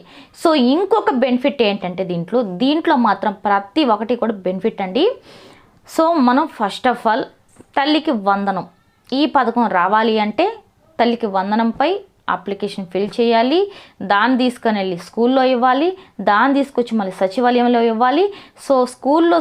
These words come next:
సచివాలయంలో, స్కూల్లో సచివాలయంలో రెండు దగ్గరలో కూడా దీని గురించి డిస్కషన్ అయితే జరుగుతుంది, ఆ తర్వాత యాక్సెప్ట్ అయితే చేస్తారు. So, నెక్స్ట్ వచ్చేసి మనకు ఇది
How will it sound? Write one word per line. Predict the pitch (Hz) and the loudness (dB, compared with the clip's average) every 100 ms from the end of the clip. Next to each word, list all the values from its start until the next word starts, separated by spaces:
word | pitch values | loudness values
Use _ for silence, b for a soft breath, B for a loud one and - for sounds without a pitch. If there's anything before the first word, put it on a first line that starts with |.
| - | 0
సచివాలయంలో, | 233 - 277 262 254 240 240 277 - B B B - | -4 0 2 4 4 2 2 0 -2 B B B -20
స్కూల్లో | - 285 320 330 311 | -2 2 4 2 2
సచివాలయంలో | 254 240 285 277 262 269 311 202 | -2 -2 0 2 2 2 0 0
రెండు | 208 247 277 262 | 2 2 2 2
దగ్గరలో | 208 196 208 208 196 | 0 0 -2 -2 0
కూడా | 196 233 403 B B B 208 | 0 0 -2 B B B 0
దీని | 320 330 269 | 0 2 2
గురించి | 262 240 190 | 2 0 -4
డిస్కషన్ | 185 - 254 233 | -6 -2 -2 0
అయితే | 220 214 | -2 0
జరుగుతుంది, | 190 196 190 202 226 277 - 190 | 2 2 2 0 0 -2 0 0
ఆ | 185 | 2
తర్వాత | 185 180 175 - - | 0 -2 -2 0 0
యాక్సెప్ట్ | 196 - 202 190 | 0 -4 -2 -2
అయితే | 180 180 | -2 -4
చేస్తారు. | 156 151 156 143 - B B B B B B - | -8 -6 -6 -6 -10 B B B B B B 0
So, | 403 381 | 2 2
నెక్స్ట్ | 320 320 320 | 0 0 -2
వచ్చేసి | - - - 403 - _ 240 | 2 0 2 0 0 _ 0
మనకు | 294 294 403 539 - _ _ _ _ _ _ - - - 262 | 0 2 0 -2 -6 _ _ _ _ _ _ -20 -14 -2 0
ఇది | 247 | 0